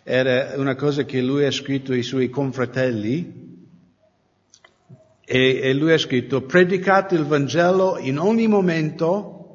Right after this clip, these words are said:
e se è necessario usa anche le parole."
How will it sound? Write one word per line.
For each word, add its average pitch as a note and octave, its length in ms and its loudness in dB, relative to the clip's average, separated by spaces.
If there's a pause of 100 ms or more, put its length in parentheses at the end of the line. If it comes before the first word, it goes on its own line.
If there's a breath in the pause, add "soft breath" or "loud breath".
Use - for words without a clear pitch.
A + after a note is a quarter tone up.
(1160 soft breath)
e C#3 120 -4
se F3 220 0
è F#3 80 0
necessario D#3+ 1120 0
usa C#3+ 280 0
anche C3+ 300 -4
le C3 140 -4
parole." A2 720 -6